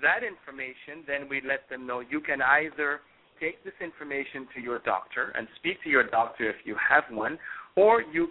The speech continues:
can come back to us and see the doctor that we have coming into our facility when they're here. So we give them that option, right? This process,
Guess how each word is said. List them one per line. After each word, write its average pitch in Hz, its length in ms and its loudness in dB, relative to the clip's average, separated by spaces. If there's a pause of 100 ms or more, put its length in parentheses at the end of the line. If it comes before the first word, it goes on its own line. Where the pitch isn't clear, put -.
can 135 240 -8
come 127 240 -10
back 135 300 -2
to 120 120 -6
us 120 140 2 (320)
and 120 180 -4 (120)
see 139 120 -4
the 127 100 0
doctor 120 520 2
that 113 200 -6
we 123 200 -8
have 117 140 2 (120)
coming 110 240 -10
into 110 280 -8
our 104 200 0
facility 107 540 -6
when 101 220 -2
they're 98 260 -10
here. 104 180 2 (360)
So 143 80 0
we 156 100 4
give 185 300 2
them 151 240 0
that 120 140 4
option, 117 440 0 (720)
right? 131 200 4 (500)
This 214 160 2 (260)
process, 165 540 2